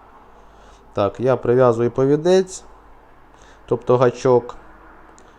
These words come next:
і повертаюсь до вас. Гачок я прив'язав, тепер, ну, наприклад, ті самі п'ятнадцять сантиметрів. І робимо тут петельку.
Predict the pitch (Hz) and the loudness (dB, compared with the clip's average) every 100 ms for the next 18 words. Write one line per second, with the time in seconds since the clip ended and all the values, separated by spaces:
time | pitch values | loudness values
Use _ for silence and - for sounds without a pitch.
0 | - - - - 165 156 147 131 120 127 | -20 -20 -20 -14 -8 -4 0 0 0 0
1 | 127 127 123 117 - 120 123 110 104 95 | 2 2 -2 -4 -8 -4 -2 -2 -2 -4
2 | - - - - - - - - _ - | -10 -20 -20 -20 -20 -20 -20 -20 _ -12
3 | 117 131 131 147 131 123 135 135 139 165 | -4 -2 4 2 2 0 0 2 2 4
4 | 170 165 - - _ - 123 139 127 110 | 4 2 -6 -20 _ -6 -2 2 2 0
5 | - - - - - - - 180 180 143 | -8 -20 -20 -20 -20 -20 -12 -2 0 2
6 | 156 160 143 123 - 135 - 143 139 131 | 2 2 2 0 0 -6 0 2 4 2
7 | 123 117 139 135 131 117 - 113 - 135 | 0 -2 0 -2 -2 -8 -6 -8 -4 0
8 | 156 160 135 127 - - - 180 165 160 | 2 2 0 -6 -6 -20 -8 0 4 6
9 | 160 156 143 139 143 - 110 135 123 104 | 6 6 4 0 -4 -2 0 2 2 0
10 | 98 | -8